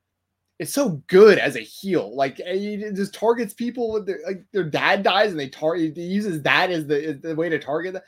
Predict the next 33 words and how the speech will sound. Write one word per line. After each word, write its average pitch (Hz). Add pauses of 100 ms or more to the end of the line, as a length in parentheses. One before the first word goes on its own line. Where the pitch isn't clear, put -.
(260)
Now 180
I'll 214
say 208
this: 170 (360)
if 143
my 202
dad 220
passed 196
away, 196
like, 147
anytime, 147
like, 113 (180)
like, 117
now, 135 (280)
I'd 160
be 180
like, 143
it'd 147
be 208
hard 208
for 175
me 165
to 135
watch 110
this -
'cause 151
I'd 160
be 170
like, 143
"Dude, 151
this 202
is, 254
like, 135